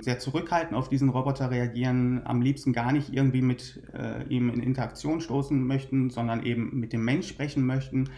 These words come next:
Aber es gibt zum Beispiel auch ältere Leute, die sehr, sehr interessiert waren in der Apotheke, versucht haben, mit ihm, äh, Dialoge zu führen. Ebenso ist es auch bei jüngeren Leuten. Wir haben, äh, kleinere Besucher, sag ich mal, die, ähm,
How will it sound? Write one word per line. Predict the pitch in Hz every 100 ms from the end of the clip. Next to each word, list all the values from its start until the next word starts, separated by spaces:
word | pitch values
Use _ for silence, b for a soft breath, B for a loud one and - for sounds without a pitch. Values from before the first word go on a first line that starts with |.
| B
Aber | - 151
es | 147
gibt | 143 139
zum | 139
Beispiel | 123 135 110
auch | 120
ältere | 131 135 123
Leute, | 120 120 127
die | 117
sehr, | 113 120 143
sehr | 139 123
interessiert | 131 127 - 170 -
waren | 123 131
in | 131
der | 123
Apotheke, | 127 127 - 131 135 123 B B B
versucht | - 120 147 -
haben, | 127 123
mit | 120 123 -
ihm, | 120 117 113
äh, | 117 110
Dialoge | 120 117 139 180 151
zu | 139
führen. | 131 135 131 127 - -
Ebenso | 127 147 135
ist | 135
es | 127
auch | 123 131
bei | 127
jüngeren | 127 165 135 113
Leuten. | 107 110 123 120 B B B
Wir | 120
haben, | 117 127 123
äh, | 120 117 113 - - - - - - - -
kleinere | 131 139 160 147 139
Besucher, | 135 147 139 131
sag | 139 143
ich | 135
mal, | 135 131 127
die, | 117 117 113
ähm, | 110 113 113